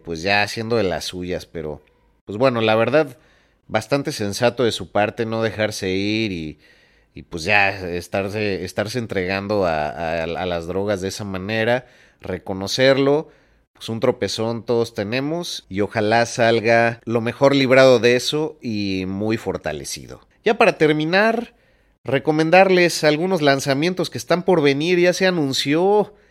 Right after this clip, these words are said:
que viene una reedición de cuarenta años del Thriller de Michael Jackson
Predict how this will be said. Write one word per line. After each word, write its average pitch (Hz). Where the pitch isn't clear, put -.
que 113
viene 151
una 139
reedición 104
de 120
cuarenta 104
años 104
del 85
Thriller 143
de 107
Michael 107
Jackson 107